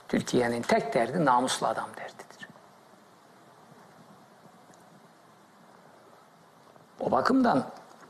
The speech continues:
bunların bakar mısınız şimdi?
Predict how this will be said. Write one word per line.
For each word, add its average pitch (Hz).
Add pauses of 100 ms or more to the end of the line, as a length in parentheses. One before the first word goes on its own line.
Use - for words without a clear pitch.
(1400)
bunların 110
bakar -
mısınız 127
şimdi? -